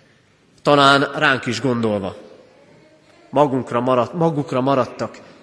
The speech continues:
mert mi már nem vagyunk mellettük. És valamiképpen elveszett, elhagyott dolgaink között és elhagyatottságunk érzése között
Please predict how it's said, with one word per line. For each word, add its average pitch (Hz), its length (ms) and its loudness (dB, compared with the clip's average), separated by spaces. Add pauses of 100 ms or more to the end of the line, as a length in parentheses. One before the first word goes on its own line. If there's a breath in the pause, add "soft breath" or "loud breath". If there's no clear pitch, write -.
(120)
mert 127 300 2
mi 139 140 0
már 151 500 4
nem 165 160 0
vagyunk 113 340 -4
mellettük. 113 560 -6 (1300 loud breath)
És 151 120 2
valamiképpen 180 1120 4 (260 loud breath)
elveszett, 175 800 4 (120)
elhagyott 160 680 0
dolgaink 147 680 2
között 151 380 0
és - 200 -4
elhagyatottságunk 143 1040 0
érzése 139 540 -2
között 131 480 -2